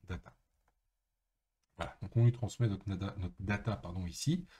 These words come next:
Alors là, le truc, c'est que, bah, le web server, forcément, moi, il est sur N P M. Donc, il faut que j'enregistre mes modifications, il faut que je les compile parce que c'est du, euh, c'est du TypeScript. Donc, un petit coup de T S C pour commencer. Et puis ensuite, on pousse tout ça sur, on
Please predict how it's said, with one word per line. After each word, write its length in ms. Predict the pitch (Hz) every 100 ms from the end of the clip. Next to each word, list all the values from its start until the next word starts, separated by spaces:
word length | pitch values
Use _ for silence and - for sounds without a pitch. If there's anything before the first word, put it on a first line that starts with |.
| _ _ _ _ _ _ _ _ -
Alors 140 | 127
là, 120 | 156
le 120 | 175 170
truc, 280 | 185 185 175
c'est 200 | 143 131
que, 340 | 143 139 135
bah, 240 | 123 120 113
le 140 | 139
web 160 | 160 156
server, 400 | - 127 151 170
forcément, 460 | - 123 123 139
moi, 200 | 156 147
il 160 | 156 139
est 80 | 147
sur 240 | - 151
N 180 | 151 139
P 180 | 156 151
M. 200 | 127 95 -
Donc, 460 | 104 143 135 -
il 120 | 131 123
faut 260 | - 143
que 320 | 135 123 120
j'enregistre 480 | 110 123 110 135 127
mes 100 | 110
modifications, 960 | 101 98 98 98 90 101 - 170 196 208
il 140 | 143
faut 380 | 127 - 135 131
que 120 | 127 95
je 120 | 87
les 100 | 90
compile 440 | 95 92 120 117
parce 180 | - -
que 140 | -
c'est 180 | - -
du, 220 | - 71
euh, 100 | - -
c'est 160 | - 95
du 100 | -
TypeScript. 560 | - - - 170 -
Donc, 140 | - - _
un 120 | 110
petit 180 | 113 120
coup 180 | - 123
de 40 |
T 160 | - 117
S 120 | 110
C 200 | - 117
pour 200 | 113 -
commencer. 640 | - 87 80 - 147 180 175 - - - _
Et 80 | 127
puis 140 | 127
ensuite, 460 | 113 - 135 175 - -
on 100 | 147
pousse 240 | - 143
tout 140 | - 127
ça 180 | 139
sur, 280 | 127 - -
on 80 | -